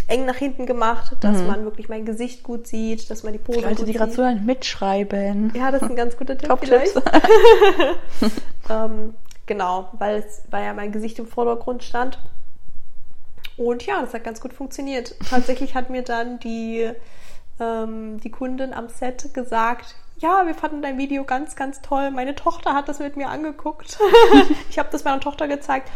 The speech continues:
Speaker 1: und die hat mit mir zusammen auch die Models ausgesucht.
Speaker 2: <laughs> Cute.
Speaker 1: So, so zum Spaß sozusagen.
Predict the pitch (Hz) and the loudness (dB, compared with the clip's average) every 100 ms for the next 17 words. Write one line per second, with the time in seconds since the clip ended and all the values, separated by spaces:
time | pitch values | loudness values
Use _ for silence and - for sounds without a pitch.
0 | 220 - - 311 320 294 311 349 359 285 | -8 -4 0 0 0 -4 -8 -8 -8 -4
1 | 277 330 294 - - 302 294 330 285 - | -4 -4 -8 -10 -6 0 2 2 2 4
2 | 254 - 349 494 - 285 311 466 - 453 | 4 6 4 6 8 8 8 6 4 6
3 | 330 339 359 359 - 320 311 302 285 285 | 6 6 4 2 0 2 2 2 2 2
4 | 277 - - 226 302 - - - 247 233 | 2 2 4 4 4 0 4 4 4 4
5 | 262 | 0